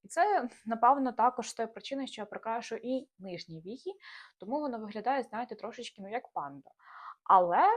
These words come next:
але, загалом, я люблю прикрашувати все.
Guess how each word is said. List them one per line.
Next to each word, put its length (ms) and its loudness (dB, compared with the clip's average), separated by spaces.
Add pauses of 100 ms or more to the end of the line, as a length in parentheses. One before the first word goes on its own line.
(440)
але, 400 8 (480)
загалом, 500 6 (720)
я 160 2
люблю 200 -2
прикрашувати 540 -14
все. 200 -20